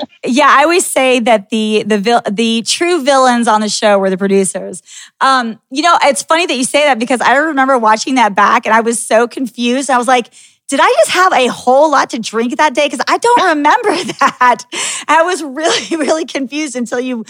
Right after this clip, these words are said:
Speaker 2: pointed it out. So thank you. I'm like, either I'm a crazy person for real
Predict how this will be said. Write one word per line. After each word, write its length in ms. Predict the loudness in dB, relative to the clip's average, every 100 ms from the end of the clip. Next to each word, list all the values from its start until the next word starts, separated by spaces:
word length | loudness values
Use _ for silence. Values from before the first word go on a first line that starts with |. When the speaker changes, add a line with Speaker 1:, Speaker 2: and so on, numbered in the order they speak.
| -18 _ -6
Speaker 2:
pointed 340 | -4 -2 0
it 0 |
out. 260 | 2 2 0
So 120 | -4
thank 200 | -4 -2
you. 40 | -2
I'm 80 |
like, 260 | -2 -6 -6
either 180 | -4 -2
I'm 180 | -2 -2
a 100 | -6
crazy 300 | -4 -4 -4
person 320 | -6 -6 -8
for 100 | -8
real 380 | 0 2 2